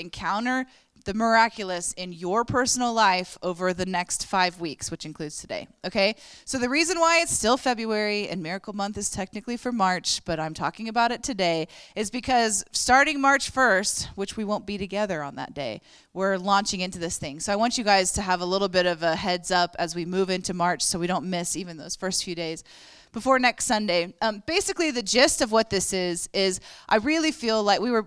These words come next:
Grant and I have been praying over the last couple weeks, "Lord, what's on your heart? What's next for the church?" Um,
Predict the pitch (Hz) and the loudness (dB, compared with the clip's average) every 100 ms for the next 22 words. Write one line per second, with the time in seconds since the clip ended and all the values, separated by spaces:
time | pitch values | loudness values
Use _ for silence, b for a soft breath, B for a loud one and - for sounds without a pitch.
0 | _ 233 247 233 208 196 190 208 214 208 | _ -2 0 2 0 -2 -4 -2 0 -2
1 | 190 180 180 175 - 190 185 190 175 - | -2 2 2 2 -2 -4 0 0 0 0
2 | - - 202 196 220 233 214 190 190 196 | -2 -4 -6 -2 -2 -2 -2 -2 0 0
3 | 214 220 196 190 185 - 190 180 - 185 | 0 -4 -2 -2 -2 -6 -6 -6 -4 -4
4 | 180 - - 175 165 160 | -4 -6 -8 -8 -8 -10